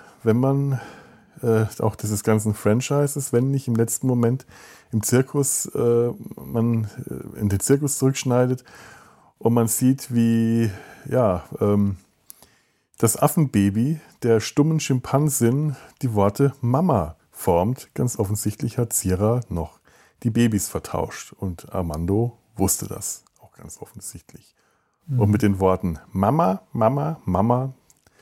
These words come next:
Speaker 1: schön in einem Loop <laughs> gefilmt, weil, weil der Affe nicht seine, das Affenbaby die Lippen nicht so schön bewegt hat, endet dann auch der Film. So,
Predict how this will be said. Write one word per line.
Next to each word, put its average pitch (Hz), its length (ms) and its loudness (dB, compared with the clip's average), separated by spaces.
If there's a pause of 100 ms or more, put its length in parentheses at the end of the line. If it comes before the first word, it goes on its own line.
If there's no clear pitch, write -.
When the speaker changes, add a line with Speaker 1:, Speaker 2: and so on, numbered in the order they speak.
(560)
Speaker 1:
schön 160 300 2
in 151 100 -4
einem 123 240 2
Loop 143 400 0
<laughs> - 0 -
gefilmt, - 880 0 (120)
weil, 139 360 2 (100)
weil 131 200 4
der - 180 2
Affe 143 200 2
nicht 127 280 -2
seine, 104 320 2 (580)
das 107 120 -6
Affenbaby 110 560 2
die 101 360 2 (100)
Lippen 113 400 2
nicht 95 180 -2
so 107 100 2
schön 104 260 2
bewegt 101 460 2
hat, 131 200 0 (440)
endet 123 500 0
dann 95 240 0
auch 87 240 -2
der 110 160 0
Film. 107 600 -2 (120)
So, 135 480 0